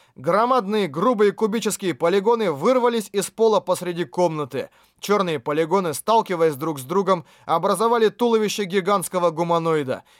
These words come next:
По мере увеличения количества данных, по краям туловища начали формироваться некие неровные объекты.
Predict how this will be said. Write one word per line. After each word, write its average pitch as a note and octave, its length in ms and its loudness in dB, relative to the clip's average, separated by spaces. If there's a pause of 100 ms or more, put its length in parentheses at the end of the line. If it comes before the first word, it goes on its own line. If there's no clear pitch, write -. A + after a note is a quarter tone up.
По E3+ 100 0
мере F#3 240 0
увеличения E3 680 -4
количества D#3 580 -6
данных, E3+ 440 -2
по D#3+ 140 -4
краям G#3+ 340 0
туловища A#3 640 -2 (220)
начали G#3+ 420 -2
формироваться F#3 720 0
некие F3+ 400 -4
неровные E3 480 0
объекты. D3 720 -4